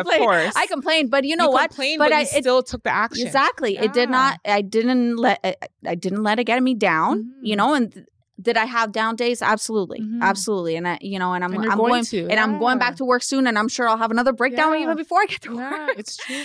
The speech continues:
Speaker 1: <laughs> But
Speaker 2: You're
Speaker 1: yeah, did I
Speaker 2: human.
Speaker 1: have down days? Yes. But did I get up every day and kick my own butt to get things done? Absolutely.
Speaker 2: Yeah.
Speaker 1: Absolutely. And, you know, I'm here, I'm sitting here, and I feel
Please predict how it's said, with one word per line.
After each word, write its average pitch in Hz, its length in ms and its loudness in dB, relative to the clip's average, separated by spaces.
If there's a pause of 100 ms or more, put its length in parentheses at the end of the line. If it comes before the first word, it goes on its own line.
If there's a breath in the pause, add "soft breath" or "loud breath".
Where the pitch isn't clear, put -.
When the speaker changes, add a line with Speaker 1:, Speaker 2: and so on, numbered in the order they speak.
(120)
Speaker 1:
<laughs> - 160 -20
But 254 240 4
Speaker 2:
You're 311 120 2
Speaker 1:
yeah, 302 80 2
did 240 120 -4
I 226 40 2
Speaker 2:
human. 233 100 0
Speaker 1:
have 226 280 -6
down 226 220 0
days? 254 220 -4
Yes. 254 260 -4
But - 200 -4 (140)
did 190 120 -2
I 196 100 -2
get 185 320 -4
up 180 320 -6
every 175 300 -4
day 165 560 -6
and 170 180 -10
kick 196 220 -8
my 170 200 -6
own 175 220 -6
butt 175 320 -4 (160)
to 185 160 -8 (140)
get 156 240 -2
things 180 240 -6
done? 196 360 -2
Absolutely. 165 760 -10
Speaker 2:
Yeah. 240 60 -20 (380 loud breath)
Speaker 1:
Absolutely. 170 680 -4
And, 180 160 -6
you 180 80 -4
know, 180 160 -4
I'm 185 160 -2
here, 202 400 -6
I'm 185 140 -6
sitting 196 280 -4
here, 185 300 -2
and 175 160 -6
I 170 80 -4
feel 180 460 -4